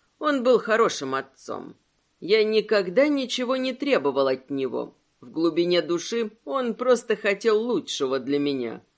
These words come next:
даже если делал это чертовски нелепо". Вау!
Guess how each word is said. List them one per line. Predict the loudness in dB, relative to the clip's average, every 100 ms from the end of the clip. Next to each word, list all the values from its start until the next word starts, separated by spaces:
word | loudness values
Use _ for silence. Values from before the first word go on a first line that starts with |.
| _ -2
даже | 2 4 2
если | 4 2 2 -2
делал | 0 4 4 4 2
это | -2 -6 -14 -16
чертовски | -2 0 2 0 0 -2 -6
нелепо". | -2 0 0 -2 -6 -12 -20 _ _ _ _ _ _ _ _
Вау! | -12 -4 -2 -2 -6 -8 -12